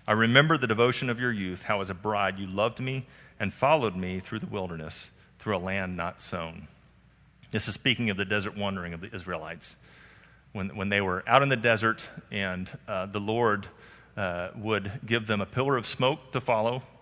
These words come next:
in the day and a pillar of fire to smollow, to, to follow at night. And what did they do? They pursued him. They fixed their eyes on that pillar that he gave them, and they pursued him.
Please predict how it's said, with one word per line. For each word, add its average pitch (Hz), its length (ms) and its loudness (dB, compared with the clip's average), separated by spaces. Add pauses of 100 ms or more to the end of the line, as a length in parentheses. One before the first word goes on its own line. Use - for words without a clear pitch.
in 107 60 -6
the 98 80 -2
day 120 360 2
and 98 100 -4
a - 20 -8
pillar 101 280 -2
of 90 80 -4
fire 107 360 0
to - 140 -8
smollow, 92 420 -4 (340)
to, 104 180 -2
to - 180 -6
follow 98 480 0
at 104 160 -4
night. 90 340 -4 (960)
And 104 140 0
what 117 80 4
did 117 120 0
they 117 100 2
do? 120 220 -2
They 104 140 -8
pursued 101 520 -8
him. 85 160 -8
They 85 80 -8
fixed - 320 -6
their 131 140 0
eyes 87 400 -4 (320)
on 95 140 -2
that 92 220 -8
pillar 90 220 -6
that 85 160 -10
he 98 60 -8
gave 85 460 -12 (120)
them, 73 240 -12 (640)
and 90 100 -6
they 87 60 -8
pursued 90 680 -6 (100)
him. 76 360 -6